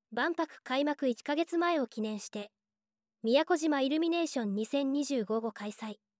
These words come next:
宮古島区の花でもある桜と万博をイメージした光の演出で、少し早い春を感じてください。場所、宮古島区役所。開催期間、三月八日、土曜日から十六日、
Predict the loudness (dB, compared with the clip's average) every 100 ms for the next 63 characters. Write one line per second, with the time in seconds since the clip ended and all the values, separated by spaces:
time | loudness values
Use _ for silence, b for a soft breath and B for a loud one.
0 | _ _ _ 0 2 4 4 4 2 2
1 | 2 2 0 2 2 0 -2 -4 -6 -2
2 | 0 0 -2 0 0 -2 0 2 2 2
3 | 0 -2 -4 -6 -8 -2 0 0 0 -2
4 | -4 -6 -6 -6 -8 _ _ _ _ -12
5 | -2 0 2 0 2 2 2 0 0 0
6 | -2 -6 -8 -8 -8 -8 -8 -10 -12 _
7 | _ _ _ -8 -6 -4 -4 -6 _ _
8 | _ _ _ _ 2 4 6 4 4 2
9 | 2 2 2 -4 -10 -12 _ _ _ _
10 | -2 0 2 0 0 -4 -6 -8 _ -8
11 | -2 0 0 -2 -4 -4 -6 -6 -10 _
12 | _ _ _ 2 4 4 2 0 0 -4
13 | 0 2 2 2 0 -2 -4